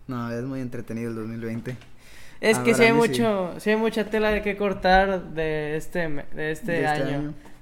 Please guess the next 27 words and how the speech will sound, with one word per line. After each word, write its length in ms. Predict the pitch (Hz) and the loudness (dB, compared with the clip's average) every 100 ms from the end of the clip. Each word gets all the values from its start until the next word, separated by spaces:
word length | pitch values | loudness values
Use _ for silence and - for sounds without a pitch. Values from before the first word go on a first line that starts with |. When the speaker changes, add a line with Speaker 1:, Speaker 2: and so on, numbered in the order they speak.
| - - | -12 -6
Speaker 2:
Em, 600 | 151 147 139 135 127 127 - - - - - - - | -4 -4 -4 -8 -10 -12 -14 -12 -10 -10 -14 -16 -10
o 160 | 165 185 | -2 4
sea, 520 | 214 202 190 - - - - | 6 6 6 0 -4 -4 -2
Speaker 1:
Cosas 280 | 170 214 170 | 0 2 2
malas 300 | 135 147 151 | 2 0 0
en 100 | 139 | -2
la 60 | |
mayoría. 380 | 131 131 120 120 | -2 -2 -2 -4
Speaker 2:
ma-, 300 | 127 196 226 | 4 6 8
ma-, 360 | 202 247 240 214 - | 10 10 10 6 2
en 120 | 220 | 0
su 80 | 202 | 2
mayoría 320 | 226 269 427 | 4 4 4
malas 300 | 403 269 196 | 2 0 -2
cosas, 380 | - 185 185 165 | 0 0 0 -4
pero 460 | - 185 185 170 - | -2 2 2 0 -8
fíjate, 440 | - 220 247 233 208 | -6 -2 -2 2 2
tengo 180 | 214 247 | 4 4
una 120 | 226 | 2
opinión 260 | 190 196 | 2 0
impopular. 640 | 202 185 160 160 165 165 - - - - - - - | 0 -2 -2 -2 -2 -4 -12 -16 -14 -16 -18 -18 -8
Y 120 | 175 | 0
Speaker 1:
A 40 | 196 | 2
Speaker 2:
es 120 | 202 | 2
Speaker 1:
ver. 120 | 226 | -2
Speaker 2:
que 40 | - | 4
creo 460 | 214 220 226 269 | 6 6 4 -2